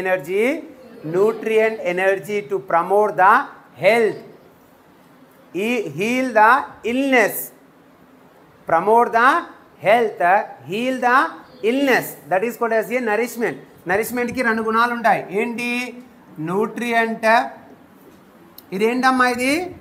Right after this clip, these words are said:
nutrient energy. ఒక nutrient energy. దీంట్లో ఎన్ని గుణ లక్షణాలు ఉన్నాయి? రెండు important. ఏంటి? promote, promote health.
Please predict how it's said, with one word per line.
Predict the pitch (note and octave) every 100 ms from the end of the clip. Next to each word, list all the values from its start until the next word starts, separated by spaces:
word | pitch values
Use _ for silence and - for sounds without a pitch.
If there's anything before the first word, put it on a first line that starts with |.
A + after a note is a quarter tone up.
| - D3 E3+
nutrient | G3+ A3+ A3+ A#3+ A3+ G#3+ G#3 F#3+ G3+ A3+ C4 F#3
energy. | F#3 G#3+ A3 E3+ G3+ D3+ D3+ - - - _ _ _ _ _ E3+
ఒక | F3 G3
nutrient | G#3+ G#3+ A3+ A3+ C4+ - F3+
energy. | G3 G#3 F3 E3 D#3 - - _ D#3
దీంట్లో | A3+ A#3 A#3+ G#3
ఎన్ని | A3+ B3 B3
గుణ | B3 B3
లక్షణాలు | A#3 A#3+ A#3+ B3
ఉన్నాయి? | A#3+ A3+ A3+ A#3+ G#3
రెండు | A3 A3+ G#3+
important. | G#3+ A#3 G#3+ D#3 E3+ A3+
ఏంటి? | A#3 A#3 A#3+ B3 - - - - - - -
promote, | F#3 F#3+ A3+ B3+ B3 B3 C4 E4+ - - - - - - - - - - - - - - - - - -
promote | E3+ G3 G#3+ A#3 A3+ A#3+ B3+ E4 E4+ D3+ D#3
health. | A3 C4 C4+